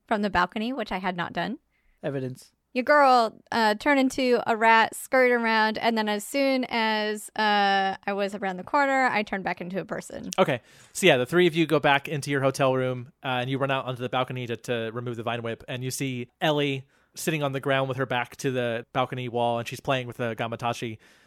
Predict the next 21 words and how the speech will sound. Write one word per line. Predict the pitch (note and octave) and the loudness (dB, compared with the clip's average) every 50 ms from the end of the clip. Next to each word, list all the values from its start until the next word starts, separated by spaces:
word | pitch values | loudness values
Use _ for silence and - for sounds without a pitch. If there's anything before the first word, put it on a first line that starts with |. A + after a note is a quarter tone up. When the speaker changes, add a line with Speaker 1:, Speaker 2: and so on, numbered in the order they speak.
| _ _ _ _ _ - | _ _ _ _ _ -14
Speaker 3:
She | D3 D#3 - - D#3+ | -12 -8 -2 0 0
sees | - D3+ C#3+ B2 | 2 2 0 2
you, | C3 | 0
and | C3+ - | -2 -2
she, | D3 - _ - | -4 -8 _ -8
she | - C#3 | -8 -6
pops | - C#3+ B2+ - - | -6 -6 -6 -4 -2
up, | C#3 B2 - | -4 -2 0
back | C#3+ C#3 - | -2 -2 -2
to | C#3 | -2
attention. | B2+ C#3 C3 - C3 A#2+ A#2+ _ _ _ _ _ _ _ _ - | -6 -6 -6 -8 -8 -12 -12 _ _ _ _ _ _ _ _ -6
"Did, | B3+ B3+ - - - | -6 -6 -6 -6 -10
did | C4+ A#3+ | -8 -6
we | A#3+ | 0
do | D#4 F4+ | 2 2
it? | G#4 G#4+ F4 _ _ - | 2 2 0 _ _ -12
Do, | A#3+ A3 - _ | -12 -12 -12 _
do | - A#3+ | -4 -2
we | B3+ | 2
got | D#4 E4+ G4 G#4 | 4 4 4 2
it?" | F4+ | 0